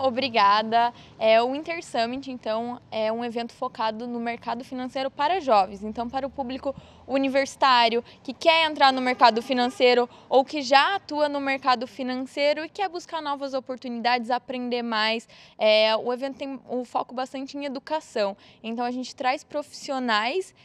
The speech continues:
é, do mercado pra levar como começar a investir, como montar uma carteira e também como chegar onde eles estão hoje.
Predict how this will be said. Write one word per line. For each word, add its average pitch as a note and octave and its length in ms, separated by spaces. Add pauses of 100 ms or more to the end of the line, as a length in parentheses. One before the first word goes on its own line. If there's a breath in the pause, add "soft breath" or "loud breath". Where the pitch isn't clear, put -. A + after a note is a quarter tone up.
(160 soft breath)
é, G#3 600
do G#3+ 160
mercado B3 680
pra E4+ 220
levar D#4 360
como C#4 300
começar B3 360
a - 20
investir, A#3 580
como B3 280
montar A3+ 340
uma G#3+ 160
carteira A3+ 680 (240 loud breath)
e B3+ 80
também D#4 280
como E4 240
chegar C4+ 520 (280 soft breath)
onde C#4 260
eles C4+ 160
estão C#4 240
hoje. F#3+ 400